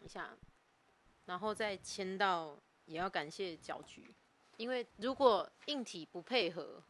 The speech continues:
很多事情也都做不出来。硬体如果不配合，场地不配合，全部都做不出来。所以美术需要在大家的陪伴跟合作，就是美术需-，是一个很大型的团体活动，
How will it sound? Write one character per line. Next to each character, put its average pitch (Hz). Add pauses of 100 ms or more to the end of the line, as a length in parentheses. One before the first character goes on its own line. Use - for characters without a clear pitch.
很 185
多 220
事 233
情 190
也 147
都 170
做 165
不 -
出 156
来。 - (180)
硬 285
体 196
如 180
果 190
不 170
配 202
合， 147
场 160
地 240
不 170
配 185
合， 160 (140)
全 180
部 196
都 190
做 180
不 156
出 151
来。 - (440)
所 233
以 240
美 170
术 226
需 208
要 220
在 214
大 202
家 175
的 156
陪 170
伴 165 (240)
跟 175 (280)
合 165
作， 190 (240)
就 240
是 285
美 240
术 320
需-， 320
是 302
一 277
个 262
很 185
大 214
型 175
的 156
团 160
体 170
活 151
动， 175